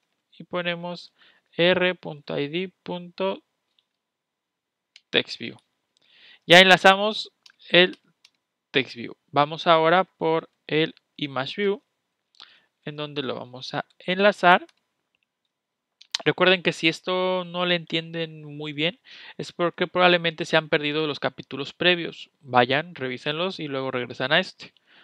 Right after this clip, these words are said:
¿Vale? Ah, este lo llamé imagen, entonces me equivoqué. Ahí está. Este es este de aquí, ¿vale? Vamos a colocar ahora, mm, botón A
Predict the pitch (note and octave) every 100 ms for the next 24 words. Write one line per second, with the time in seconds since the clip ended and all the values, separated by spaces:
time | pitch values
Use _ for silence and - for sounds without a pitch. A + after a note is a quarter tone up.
0 | _ _ _ _ _ _ _ _ _ _
1 | - _ _ B2+ C#3 F#3+ - - - -
2 | _ - - - - - - D3+ - _
3 | - E3+ F3 D#3 C3 A#2+ C3 D#3 - B2
4 | A2+ A2 - - _ _ - B2 - -
5 | - - - - _ - _ _ B2 -
6 | - - - _ _ - - - - -
7 | _ - - - _ D3+ - E3 D3+ C#3
8 | C3 C#3 C#3 - C#4 _ _ _ - C3
9 | D3+ - _ _ _ _ - - _ _
10 | C3 B2+ C3 C#3+ E3 E3 E3 E3+ E3+ E3
11 | E3 E3 F3+ A3+ _ _ _ _ _ _
12 | _ A#2+ A#2+ A#2+ A#2 A2+ A2 _ - -
13 | D#3 F3 - F3+ -